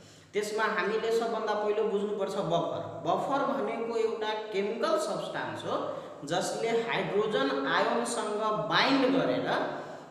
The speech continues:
पिएचलाई चेन्ज हुनबाट, पिएचमा घटबड हुनबाट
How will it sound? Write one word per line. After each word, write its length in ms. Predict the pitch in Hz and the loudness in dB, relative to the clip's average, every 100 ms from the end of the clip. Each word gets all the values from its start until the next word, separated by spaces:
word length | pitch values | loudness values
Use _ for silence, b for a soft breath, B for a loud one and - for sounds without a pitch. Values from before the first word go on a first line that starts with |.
| B - | B -8
पिएचलाई 800 | 202 226 269 262 269 220 208 208 | -4 -2 0 0 0 0 2 0
चेन्ज 440 | 214 220 277 269 | -2 2 2 4
हुनबाट, 580 | 190 202 202 190 180 180 196 202 - - - | 2 2 2 2 2 2 0 0 -2 -4 -6
पिएचमा 600 | 208 233 254 254 247 220 | -6 0 0 0 -2 -2
घटबड 520 | 202 156 165 202 254 | -2 -2 -4 2 4
हुनबाट 480 | - 196 190 180 170 | 4 2 2 0 0